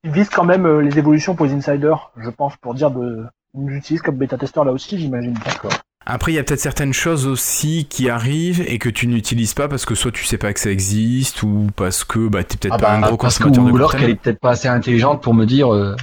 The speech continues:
Speaker 2: Eh, au fait, euh, d'accord. Eh, Cortana.
Speaker 3: Non, on dit pas ça parce que ça y est, c'est parti.
Speaker 2: Ta gueule.
Speaker 3: <laughs>
Speaker 2: Pardon.
Speaker 3: Heureusement que les téléphones l'ont pas entendu.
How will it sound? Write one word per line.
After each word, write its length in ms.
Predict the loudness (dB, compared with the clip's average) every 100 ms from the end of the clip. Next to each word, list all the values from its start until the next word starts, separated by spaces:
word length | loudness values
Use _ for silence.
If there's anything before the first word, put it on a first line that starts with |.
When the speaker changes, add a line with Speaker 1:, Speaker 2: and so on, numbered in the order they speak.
| -10
Speaker 2:
Eh, 80 | -2
au 60 | -2
fait, 340 | 0 -2 -2
euh, 240 | -4 -4 -8 _ _ _ _
d'accord. 320 | -20 -18 -20 _ -2
Eh, 120 | 0
Cortana. 600 | 2 -2 2 2 2 0 _
Speaker 3:
Non, 100 | -2
on 60 | -2
dit 120 | -4
pas 120 | -8
ça 140 | -8 -8
parce 140 | -10
que 80 | -14 -18 _ -20
ça 140 | -8 -6
y 100 | -4
est, 60 |
c'est 120 | -6 -6
parti. 340 | -6 -6 -10 -12 -20 -20 _
Speaker 2:
Ta 100 | -8
gueule. 220 | -6 -6 -12 -20 -20 -14 -8
Speaker 3:
<laughs> 60 | -6 -2 -2 -2 -6 -12 -18 -10 -10 -10 -16 -20 -20 -18 -12
Speaker 2:
Pardon. 120 | -10
Speaker 3:
Heureusement 220 | -8 -6
que 60 | -8
les 80 |
téléphones 380 | -8 -8 -8 -12
l'ont 80 | -12
pas 100 | -14
entendu. 380 | -16 -14 -16